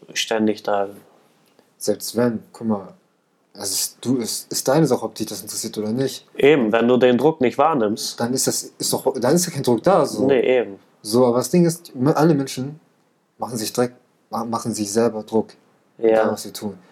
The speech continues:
Speaker 1: Ja.
Speaker 2: Denken immer, sie müssten, sie müssen das schaffen, das passiert das und das, oder
Speaker 1: Ja.
Speaker 2: ich brauche das, um das und das zu machen, und ich muss so und so sein, um der, der Person zu gefallen.
Speaker 1: Mhm.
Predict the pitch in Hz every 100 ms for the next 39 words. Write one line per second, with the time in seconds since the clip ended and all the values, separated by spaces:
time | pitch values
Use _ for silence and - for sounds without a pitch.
0 | - 110 113 113 113 110 104 - 98 90
1 | - 101 110 - 113 104 - 98 98 92
2 | - - 95 85 107 101 107 98 95 92
3 | 92 90 92 98 - 117 110 104 113 131
4 | - 117 113 - 101 101 123 123 110 107
5 | - 107 110 110 107 98 95 90 _ _
6 | _ _ _ _ - 107 127 117 110 135
7 | 143 120 117 123 117 110 120 123 123 123
8 | 123 117 113 107 104 - 117 113 90 -
9 | 120 117 113 113 117